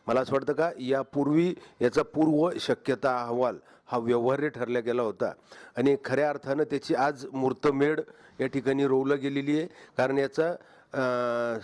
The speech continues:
सविस्तर अहवाल हा अंतिम अहवाल राज्य शासनाकडं या ठिकाणी दिला गेलेला आहे. अ, निश्चित यापुढे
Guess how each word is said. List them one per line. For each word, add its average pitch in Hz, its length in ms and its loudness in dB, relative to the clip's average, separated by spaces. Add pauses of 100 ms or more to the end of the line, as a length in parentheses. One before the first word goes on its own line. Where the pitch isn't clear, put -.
(140)
सविस्तर 160 460 0
अहवाल 120 360 -4 (480)
हा 127 280 -2
अंतिम 160 440 0
अहवाल 139 360 0 (280)
राज्य 123 420 -4
शासनाकडं 139 720 -2
या 131 120 0
ठिकाणी 127 520 -2 (300)
दिला 123 260 2
गेलेला 127 340 -2
आहे. 80 120 -8 (440)
अ, 120 280 2
निश्चित 139 560 0 (340)
यापुढे 135 640 2